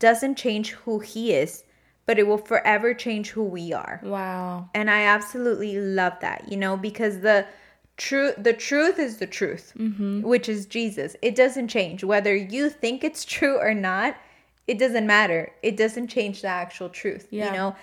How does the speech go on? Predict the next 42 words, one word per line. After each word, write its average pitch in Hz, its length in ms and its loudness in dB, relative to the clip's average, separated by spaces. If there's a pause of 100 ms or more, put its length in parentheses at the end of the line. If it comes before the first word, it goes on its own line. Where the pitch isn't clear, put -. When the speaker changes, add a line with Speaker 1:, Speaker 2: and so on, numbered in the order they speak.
(280)
Speaker 1:
But 226 260 8
it 233 240 6
does, 226 600 6 (800)
what 220 280 8
it 208 160 4
does 214 320 6
in 214 120 -4
return 196 420 -4
is 190 140 -4
when 180 180 -6
you 180 140 -8
choose 208 480 -6
to 214 160 -2
believe 170 400 -4
it, 220 220 -2 (340)
it 202 180 0
changes 202 500 -2
you 190 120 -4
from 175 220 -8
the 165 160 -10
inside 180 420 -8
out. - 200 -8 (140)
Speaker 2:
Yeah. 202 340 -4
Speaker 1:
You 202 80 -2
know, 190 120 0
it 190 120 -6
changes 226 420 -4
you 196 80 -2
from 196 180 -6
the 185 140 -6
inside 190 300 -2
out. 156 260 -4
So 202 140 -2
whether 190 320 4
it's, 208 340 0 (460)
uh, 202 580 2
problems 208 360 -2
with 208 120 -6
your 180 140 0
identity, 151 640 -6 (320)
self-esteem, 190 920 -4 (420)
um, 175 260 0